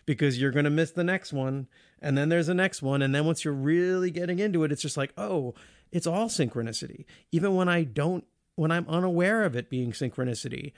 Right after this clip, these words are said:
it's so, so much synchronicity that I know that even the most mundane moments that seem completely devoid of inspiration, that this is synchronicity too. And that's, I feel like that's the point where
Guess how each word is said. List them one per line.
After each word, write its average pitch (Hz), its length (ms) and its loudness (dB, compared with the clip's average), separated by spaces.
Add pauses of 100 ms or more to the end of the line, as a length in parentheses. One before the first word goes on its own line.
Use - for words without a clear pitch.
(160)
it's - 200 -6
so, 165 300 0
so 175 220 0
much 180 220 0
synchronicity 165 640 0
that 151 120 2
I 151 120 2
know 156 260 2
that 143 120 0
even 170 260 0
the 160 80 2
most 156 320 0
mundane 151 640 2
moments 151 400 -2
that 139 160 -8
seem 143 340 0 (280)
completely 165 800 -2
devoid 151 400 0
of 135 80 -4
inspiration, 143 760 -2 (420)
that 131 240 0
this 165 240 2
is 175 180 0
synchronicity 175 720 -2
too. - 400 -6 (460)
And 131 160 4
that's, 170 500 0
I 151 60 -6
feel 151 200 2
like 139 200 2
that's - 480 -2
the - 100 -6
point 127 340 -2
where 120 580 0